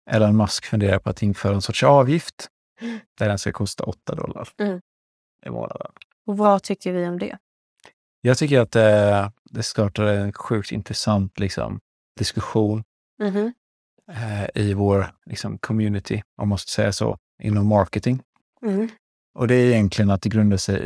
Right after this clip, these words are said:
Speaker 1: i vad är det Elon Musk vill göra med Twitter.
Speaker 2: Ja.
Speaker 1: Och där tror jag vi får starta. Och det är, för vi, exakt vad han kommer göra med Twitter kommer vi inte kunna veta.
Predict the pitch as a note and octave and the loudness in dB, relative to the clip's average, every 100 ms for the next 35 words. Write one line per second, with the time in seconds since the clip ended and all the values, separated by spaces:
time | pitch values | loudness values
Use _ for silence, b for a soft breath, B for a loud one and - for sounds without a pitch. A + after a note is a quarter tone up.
0 | F#2+ F#2+ G2 F#2+ F#2+ F2+ F#2 F#2+ F#2+ F#2+ | -2 2 4 4 2 2 0 2 2 2
1 | F#2+ - - G2 F#2+ G#2 G2 F#2 G2+ F#2+ | 0 -2 -4 -2 2 4 4 4 2 2
2 | - - - - - _ _ _ _ _ | -2 -8 -8 -14 -16 _ _ _ _ _
3 | _ _ - G3+ G#3 _ _ _ - G#2+ | _ _ -4 -4 -4 _ _ _ -2 2
4 | G2+ - G2+ F#2 - G2+ - G2+ F#2 - | 2 0 -2 -2 -6 -6 -2 -2 -2 -2
5 | A2+ _ _ _ b b b _ _ - | -4 _ _ _ b b b _ _ 0
6 | A2 G#2+ G#2+ G#2 G#2 - A#2+ - A#2+ A#2+ | 4 6 4 2 -4 -12 -6 0 0 2
7 | A#2+ B2 - - C#3+ - B2 A2+ - E2+ | 0 -2 -4 -2 -2 0 0 0 -2 -2
8 | - G#2 G2+ - F#2+ - G#2+ - G2+ G2 | 2 4 2 -2 -6 -2 -2 0 0 2
9 | G2+ F#2 - G#2 G2+ - - - | 0 -2 -4 -6 -4 -6 -8 -12